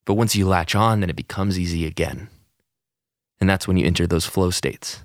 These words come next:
that I talk about all the time. So that's what I'm gonna do now.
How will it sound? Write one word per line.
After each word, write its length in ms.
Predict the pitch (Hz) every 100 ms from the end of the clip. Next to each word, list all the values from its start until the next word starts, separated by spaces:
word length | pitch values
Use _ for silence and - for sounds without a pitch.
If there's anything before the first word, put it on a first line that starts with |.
| -
that 100 | -
I 40 |
talk 180 | 90 87
about 160 | 90 78
all 140 | 92
the 80 | -
time. 220 | - - _ _ _ _ _ _ _ _ _ _ _ _ _ _ -
So 140 | -
that's 140 | 120 151
what 60 |
I'm 60 | 160
gonna 160 | 151
do 140 | 113 107
now. 260 | 98 82